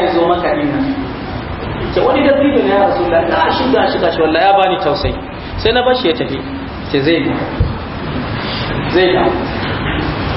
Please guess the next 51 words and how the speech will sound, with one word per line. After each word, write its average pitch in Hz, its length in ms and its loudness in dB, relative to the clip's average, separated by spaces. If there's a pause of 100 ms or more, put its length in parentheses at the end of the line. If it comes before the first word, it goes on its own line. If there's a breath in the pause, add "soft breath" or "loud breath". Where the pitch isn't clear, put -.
Ya 208 100 6
daɗa 320 300 4
dawowa 277 380 4 (100)
washe 269 180 0
gari, 214 260 -2
ya 254 120 4
shiga, 233 200 -2
ya, 226 280 2
ya 226 180 0
ɗauko 254 460 2
kuma 240 240 2 (840)
ma, 202 120 2 (100)
Malam 233 400 2
Abu 247 80 2
Hurairah 226 240 2
da 202 60 0
ya 202 120 0
kama 220 300 0
shi, 208 100 -2
da 196 80 -4
ya 190 160 2
kama 226 300 4
masa 196 100 -2
wani 190 300 0
irin 190 340 -2
uzuri 196 520 2
da - 500 2 (260)
complain 185 460 2
ma, 196 180 2
malam, 196 280 2 (100)
sai 233 240 4
da 214 80 2
ya 190 160 2
fi 202 160 -6
na 202 160 2
jiya 202 340 0
kawai. 180 280 -2 (680)
Tausaya 240 640 4
masa 208 340 0
da 170 220 -2
Abu 220 240 -2
Hurairah 196 320 -2
ya 175 100 -2
yi 190 160 -2
a 165 140 -2
yau, 180 100 0
sai 185 220 -2
da 175 80 0
ya 156 80 2
fi 156 140 -4
na 151 100 -4